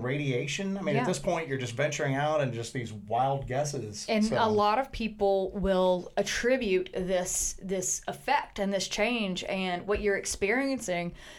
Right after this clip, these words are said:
Speaker 2: to maybe not a psychic projection or, um, anything like that, but they'll attribute it to infrasound.
Speaker 1: You wanna get into infrasound?
Speaker 2: Let's
Speaker 1: So,
Speaker 2: get into
Speaker 1: get into
Speaker 2: infrasound,
Speaker 1: infrasound,
Speaker 2: because
Speaker 1: because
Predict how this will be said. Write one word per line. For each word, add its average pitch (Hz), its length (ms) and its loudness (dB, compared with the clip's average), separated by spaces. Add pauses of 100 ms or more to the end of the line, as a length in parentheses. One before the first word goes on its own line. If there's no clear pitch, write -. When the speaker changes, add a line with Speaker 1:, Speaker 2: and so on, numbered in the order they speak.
(140)
Speaker 2:
to 185 480 4 (600)
maybe 190 260 2
not 208 160 2
a 190 40 0
psychic 180 460 -2
projection 226 760 2
or, 175 720 2
um, 170 340 -4
anything 190 360 -2
like 165 220 -6
that, 254 360 2
but 208 160 2
they'll 196 200 6
attribute 190 400 0
it 240 220 4
to 214 440 2 (320)
infrasound. 170 800 -2 (1080)
Speaker 1:
You 95 100 -8
wanna 90 120 -10
get 98 120 -10
into 107 180 -6
infrasound? 156 560 -6
Speaker 2:
Let's 208 140 2
Speaker 1:
So, - 40 -6
Speaker 2:
get 220 120 2
into 226 160 0
Speaker 1:
get 190 60 0
into 220 140 -4
Speaker 2:
infrasound, 165 220 0
Speaker 1:
infrasound, - 220 0
Speaker 2:
because 214 440 2
Speaker 1:
because - 20 -10